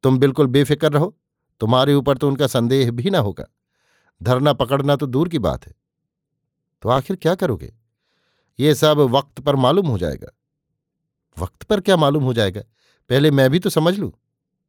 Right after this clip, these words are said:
"तुम्हें मुझ पर भरोसा नहीं है क्या?" "भरोसा क्यों नहीं है, लेकिन मैं अपना इत्मीनान भी तो कर लूं।" "पहले ये बता दो कि तुम्हारा इत्मीनान हो गया तो तुम राजी हो जाओगे?" "सोचूंगा।" "ये गलत बात है, वादा करो।"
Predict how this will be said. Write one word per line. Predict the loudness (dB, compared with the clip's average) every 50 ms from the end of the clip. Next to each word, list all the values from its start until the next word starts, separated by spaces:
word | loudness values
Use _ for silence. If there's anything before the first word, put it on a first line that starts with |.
| _ _ _ _ _ _ _ _ _ _ _ _ _ -4
"तुम्हें | 0 2 2
मुझ | 2 2 2
पर | 0 2
भरोसा | 4 4 4 4 4 4 4
नहीं | 4 4 4 4
है | 4
क्या?" | 2 2 -2 -2 -4 -8 -14 _ _ _ _ _ _ _ _ _ _ _ _ _ _ _ _ -20
"भरोसा | -20 _ -12 -10 -8 -8 -6 -6 -6
क्यों | -2 -2 0 0
नहीं | 2 0 0 0 -2
है, | -6 -8 -14 _ _ _ _ _ _ _ _ _ _ _ _ _
लेकिन | -2 0 2 2 2
मैं | 4 4 2
अपना | 2 0 0 0
इत्मीनान | 0 0 0 0 0 2 2 2 0 0
भी | -2 -2
तो | -2 -2
कर | -2 -2 -2
लूं।" | -4 -6 -8 -10 -14 _ _ _ _ _ _ _ _ _ _ _ _ _ _ _ _ _ _ _ 0
"पहले | 2 2 4 4 4
ये | 4
बता | 4 2 4 4 2
दो | 2 0 -2
कि | -2 -4
तुम्हारा | 0 0 2 2 2
इत्मीनान | 0 0 0 0 0 2 2 2 2
हो | 2 2 0
गया | 0 -2 -4 -4 -10 _ _ _ _ _ _ _ -4
तो | -2
तुम | -2 0 0 2
राजी | 2 2 2 2 2
हो | 2 2 2
जाओगे?" | 2 2 2 0 -2 -8 -10 -16 _ _ _ _ _ _ _ _ _ _ _ _ _ _ _ _ -18
"सोचूंगा।" | -4 0 2 2 2 0 -4 -8 -8 -10 -14 _ _ _ _ _ _ _ _ _ _ _ _ _ _ _ _ -2
"ये | 0 0
गलत | 2 2 2 2 2
बात | 2 0 0 0 0
है, | 0
वादा | 2 2 2 2 0
करो।" | -2 -4 -8 -14